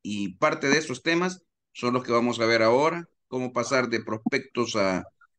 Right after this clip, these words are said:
a vendedores, ¿verdad? Vendedores de éxito para que sean clientes, ¿verdad? Pero sobre todo, eh, ver cuáles son los cuellos de botella, ver en qué estamos fallando, pero también en lo que podemos acertar.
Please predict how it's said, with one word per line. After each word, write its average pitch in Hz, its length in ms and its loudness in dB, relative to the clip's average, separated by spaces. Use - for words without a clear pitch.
a - 140 -6
vendedores, 131 920 0
¿verdad? 113 420 2
Vendedores 120 500 0
de 123 140 0
éxito 165 460 -6
para 113 220 -2
que 107 120 -8
sean 123 240 0
clientes, 135 460 -4
¿verdad? 101 260 -6
Pero 104 600 -2
sobre 101 340 -4
todo, 135 560 2
eh, 90 640 -4
ver 117 320 0
cuáles 123 300 2
son 127 180 2
los 123 120 0
cuellos 123 320 2
de 107 80 -2
botella, 135 580 0
ver 117 200 0
en 120 120 0
qué 123 80 -4
estamos 120 360 -2
fallando, 120 420 -2
pero 113 160 -10
también 120 260 -2
en 127 140 2
lo 110 100 -2
que 113 100 -6
podemos 117 360 -4
acertar. 95 600 -4